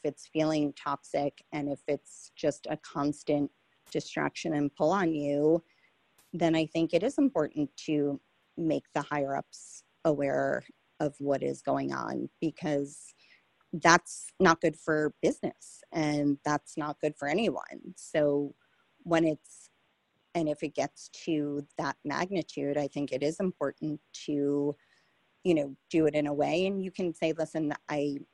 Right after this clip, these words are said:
I'm not a tattletale. I don't want my name affiliated with this, but I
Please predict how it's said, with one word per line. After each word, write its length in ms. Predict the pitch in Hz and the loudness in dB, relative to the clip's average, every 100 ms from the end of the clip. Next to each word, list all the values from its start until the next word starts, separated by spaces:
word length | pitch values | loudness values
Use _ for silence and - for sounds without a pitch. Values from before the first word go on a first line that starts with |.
| _ _ _ | _ _ _
I'm 120 | 151 | -2
not 200 | 143 139 | 0 -2
a 40 | 139 | -4
tattletale. 880 | - 143 143 143 160 143 139 143 135 - | -2 2 2 2 0 2 2 2 0 -4
I 100 | 135 139 143 - _ | -4 -2 -4 -6 _
don't 220 | 160 147 - | 2 2 0
want 340 | 147 143 139 - - | -2 0 0 -2 -4
my 180 | 143 | -2
name 340 | 139 139 143 143 | 0 0 2 0
affiliated 640 | 143 156 143 147 139 143 | 2 4 6 6 4 2
with 200 | 147 139 | 0 0
this, 340 | 147 139 139 - | -2 -2 -4 -6
but 80 | 147 | -4
I 120 | 143 | -2